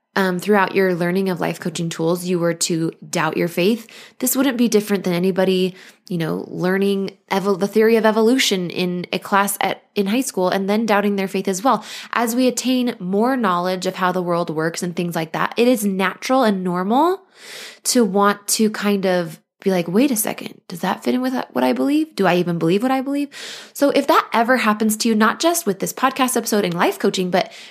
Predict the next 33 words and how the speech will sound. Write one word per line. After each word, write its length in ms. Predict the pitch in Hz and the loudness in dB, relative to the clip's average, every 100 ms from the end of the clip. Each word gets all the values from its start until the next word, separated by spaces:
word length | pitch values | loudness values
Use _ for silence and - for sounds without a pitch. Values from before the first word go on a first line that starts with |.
| - - _ | -20 -20 _
in 120 | 277 294 | 0 2
your 140 | 294 | 2
life 260 | 226 220 208 | 2 2 0
in 180 | 180 | -6
general, 540 | 151 185 214 175 - - | -4 0 0 0 -4 -6
one 200 | 202 208 | -4 -2
thing 240 | 214 208 | 0 0
that 140 | 185 - | -2 -4
coaching 280 | 202 196 180 | -4 -4 -6
has 120 | 165 | -8
taught 280 | - 220 208 | -4 -4 -2
me 100 | 170 | -6
is 100 | 165 | -6
how 360 | - 202 220 214 _ _ _ _ | -6 -6 -6 -8 _ _ _ _
normal 640 | 180 208 240 262 233 196 | 0 2 4 4 4 2
that 200 | 180 160 | 0 -2
is 220 | 165 151 156 | -2 -4 -4
and 80 | |
how 260 | 170 170 165 - - - | 0 0 -2 -8 -14 2
okay 420 | 233 226 226 196 | 4 4 2 2
that 160 | 180 170 | 2 -2
is 140 | 160 | -4
and 100 | 175 | -4
how 220 | 185 185 | -2 -2
much 380 | 180 180 - - _ | -2 -4 -6 -14 _
we 160 | - 196 | -6 -4
don't 300 | 175 185 180 | -2 -2 -2
need 140 | 180 | -4
to 40 | 160 | -4
be 140 | 160 | -6
afraid 280 | 160 160 151 | -4 -4 -4
of 100 | - | -4
that. 180 | - | -6